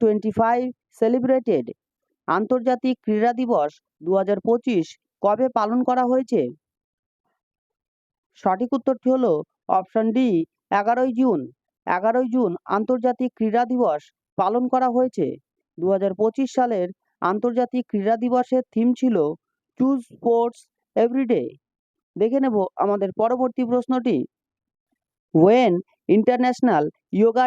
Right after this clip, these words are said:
Day two thousand twenty-five celebrated? আন্তর্জাতিক যোগ দিবস দুহাজার পঁচিশ কবে পালন করা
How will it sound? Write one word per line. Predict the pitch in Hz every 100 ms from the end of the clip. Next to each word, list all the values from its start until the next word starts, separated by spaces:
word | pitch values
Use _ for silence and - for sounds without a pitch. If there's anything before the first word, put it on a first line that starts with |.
| 247
Day | 180 139 - _
two | 220 226
thousand | 247 254 262 254 220
twenty-five | 202 208 208 240 254 240 - _ -
celebrated? | 220 262 262 269 233 135 117 _ _ _ _ _ -
আন্তর্জাতিক | 190 220 254 247 247 254 240 190
যোগ | 208 226 262
দিবস | 233 160 147 - _ -
দুহাজার | 175 202 190 190 226
পঁচিশ | 247 254 185 175 - _ -
কবে | 202 240 254
পালন | 240 247 254
করা | 254